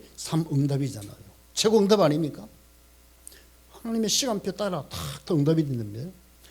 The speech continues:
그리고 또 사람이 붙어요. 신기하게도 안 될 사람은요, 꼭 안 될 놈에 붙어. 그러나 삶 집중이 되고 삶 세팅이 된 사람에게는요,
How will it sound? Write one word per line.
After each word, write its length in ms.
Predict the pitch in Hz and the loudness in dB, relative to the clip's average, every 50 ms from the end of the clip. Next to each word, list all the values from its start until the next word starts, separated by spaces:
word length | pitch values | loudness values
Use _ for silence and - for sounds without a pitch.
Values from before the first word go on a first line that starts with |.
| - - - - - | -20 -20 -20 -10 -4
그리고 320 | - - 302 277 262 269 | -2 0 2 2 2 4
또 340 | 269 240 214 180 131 - - | 6 6 6 6 4 0 -4
사람이 440 | - - - - 220 254 269 285 240 | -6 -8 -6 -2 2 4 6 6 6
붙어요. 600 | - 269 - - 226 190 170 160 160 131 95 95 - - - - _ _ _ _ _ _ _ _ _ _ | 4 0 -2 2 2 2 2 2 -2 -4 -6 -8 -12 -20 -20 -20 _ _ _ _ _ _ _ _ _ _
신기하게도 960 | - - - 262 254 254 262 254 254 254 240 226 202 190 165 127 110 110 - - - - - - - - - - - - _ _ _ _ _ _ _ - | -10 -6 -4 -2 0 2 2 2 2 2 2 2 2 0 0 0 -2 -6 -10 -16 -20 -20 -20 -20 -20 -20 -20 -20 -20 -20 _ _ _ _ _ _ _ -2
안 240 | 160 160 170 185 190 | 2 4 6 6 8
될 200 | 190 233 254 247 | 6 6 6 4
사람은요, 640 | - 240 254 240 233 226 214 196 185 175 185 180 - | 2 0 0 2 2 2 4 4 4 4 4 2 2
꼭 240 | 233 254 254 - - | 2 2 2 2 2
안 160 | 156 185 202 | 2 4 6
될 120 | 240 262 | 6 8
놈에 220 | 262 262 233 214 170 | 8 8 6 6 4
붙어. 380 | 147 - - - - - - - - - - _ _ - - - - - - - - - - - _ _ - - | 2 -2 -6 -8 -10 -10 -10 -16 -20 -20 -20 _ _ -20 -20 -20 -20 -20 -20 -20 -20 -20 -20 -20 _ _ -12 -6
그러나 440 | - 269 277 277 269 254 240 - - - | -2 0 2 4 4 2 2 -2 -6 -12
삶 400 | - - - 214 220 226 220 220 | -12 -8 -4 -2 0 0 0 0
집중이 460 | - 226 - - 247 254 233 226 180 | -4 -6 -6 -4 -2 0 0 2 4
되고 340 | 226 208 185 208 196 196 185 | 4 4 6 4 2 2 0
삶 320 | - - 226 220 220 220 | -2 -2 -2 0 0 0
세팅이 480 | 220 - 311 294 - - 311 285 - - | -2 -2 -4 -4 -2 0 2 2 4 4
된 180 | 220 220 208 | 4 4 4
사람에게는요, 840 | 180 185 185 185 180 185 180 170 160 143 135 156 196 202 156 98 90 | 2 2 2 2 4 4 4 2 2 2 2 2 2 2 0 -2 -6